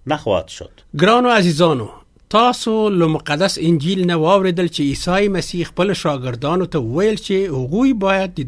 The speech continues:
Speaker 2: دنیا رڼا او مالګه واوسي. د عیسی مسیح مقصد له دې خبرې نه څه و؟
Speaker 1: آیا وقتی که مردم کارهای نیک پیروان عیسی مسیح را ببینند، کی را تمجید می‌کنند؟
Speaker 2: عیسی مسیح څه وفرمایل؟ "د دې لپاره نه ده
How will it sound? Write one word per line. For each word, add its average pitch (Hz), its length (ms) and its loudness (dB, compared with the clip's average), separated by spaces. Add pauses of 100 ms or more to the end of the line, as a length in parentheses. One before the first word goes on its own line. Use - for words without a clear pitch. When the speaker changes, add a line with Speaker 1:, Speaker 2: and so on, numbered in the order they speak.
Speaker 2:
دنیا 135 340 -2
رڼا 139 320 -2 (220)
او 123 100 -4
مالګه 143 720 -4
واوسي. 131 520 -6 (360)
د - 20 2
عیسی 226 520 2
مسیح 220 300 -2
مقصد 196 440 -2
له 160 60 -2
دې 156 180 2 (100)
خبرې 175 300 0 (100)
نه 180 80 -2
څه - 200 -8
و؟ 262 320 0 (220)
Speaker 1:
آیا 220 280 4
وقتی 196 300 0
که 196 120 0
مردم 156 380 -2
کارهای 143 440 0
نیک 147 280 -2
پیروان 131 540 -2
عیسی 131 480 -2
مسیح 117 340 -6
را 120 80 0
ببینند، 123 580 -4
کی 254 180 0
را 247 40 0
تمجید 139 500 -4
می‌کنند؟ 85 440 -8 (420)
Speaker 2:
عیسی 254 480 2
مسیح 220 440 -2
څه 202 140 -6
وفرمایل؟ 180 880 0 (400)
"د 135 60 4 (100)
دې 233 300 4
لپاره 190 400 0
نه 170 140 2
ده 202 460 2